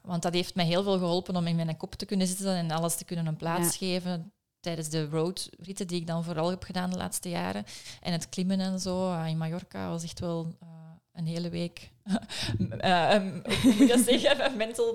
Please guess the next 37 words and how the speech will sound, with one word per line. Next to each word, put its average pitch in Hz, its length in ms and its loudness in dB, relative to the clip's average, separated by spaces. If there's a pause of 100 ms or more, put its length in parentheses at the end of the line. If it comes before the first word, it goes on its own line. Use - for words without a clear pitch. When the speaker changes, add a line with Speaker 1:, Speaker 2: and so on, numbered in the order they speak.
(140)
Speaker 1:
break 196 280 -8
of, 202 140 -6
allee, 185 220 -2
ja. 175 80 0
Speaker 2:
Ja, 208 100 6
ja. 190 400 4 (360)
Speaker 1:
Ehm, 165 140 0 (220)
Speaker 2:
Loslaten. 170 680 -2
Speaker 1:
loslaten 185 640 -2
en, 170 220 -2
en, 170 220 -4
en 165 160 0
heel 165 180 2
veel 175 120 -2
verwerken. 170 440 0
Maar 170 160 2
nu 170 80 4
heb 180 100 4
ik 185 120 2
eigenlijk 160 300 0
zoiets - 240 -4
van, 165 120 -4
ja, 165 240 -2 (720)
ik 180 180 -14
ben 175 160 0
in 170 80 2
een 165 80 2
andere 170 280 2
fase 175 360 0
aan 170 160 0
het 165 80 -4
aankomen. 170 680 -2
Speaker 2:
Ja, 170 140 2
Speaker 1:
Dat - 120 -2
ik, - 60 -20
eh, 170 60 -6 (260)
Speaker 2:
gelukkig. 175 380 -4